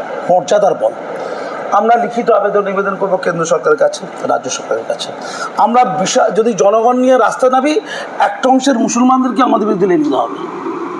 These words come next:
আমি আপনাকে পরিষ্কার করে রাখছি, কিচ্ছু করতে হবে, মার খেয়ে চুপ করে ঘরে বসে থাকতে হবে, চুপচাপ কাজ, সাইলেন্টলি কাজ, হয়তো হই হই করার দরকার নেই। আমরা পনেরো জন,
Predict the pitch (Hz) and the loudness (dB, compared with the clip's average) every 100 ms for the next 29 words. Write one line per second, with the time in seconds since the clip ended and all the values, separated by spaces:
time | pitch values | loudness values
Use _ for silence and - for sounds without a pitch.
0 | - - 226 247 240 214 226 - 226 156 | -10 -2 0 2 0 0 0 2 0 2
1 | 143 117 - - 139 190 - 165 185 - | 0 -2 -4 0 2 0 0 2 2 2
2 | 269 269 - 180 190 160 147 165 135 - | 0 0 -4 0 0 2 -2 0 -2 -4
3 | - - 123 - - - - - 294 302 | -8 -6 -8 -8 -8 -8 -4 0 2 0
4 | - 262 - - - - - - - - | -2 -2 -2 -2 -2 -4 -6 -6 -10 -10
5 | - - - - - - - 202 220 226 | -10 -10 -10 -10 -10 -8 0 2 4 2
6 | 196 165 - - - - - - - - | -2 -4 -4 -4 -6 -8 -8 -8 -10 -8
7 | - - - - 226 240 226 190 202 214 | -8 -8 -2 2 4 4 2 2 4 4
8 | 214 208 196 180 175 156 254 - - - | 4 2 4 2 2 0 0 -4 -6 -10
9 | - - - - - - - - 196 226 | -10 -10 -8 -8 -8 -10 -10 0 0 2
10 | - 208 226 240 254 269 | 2 2 2 4 4 2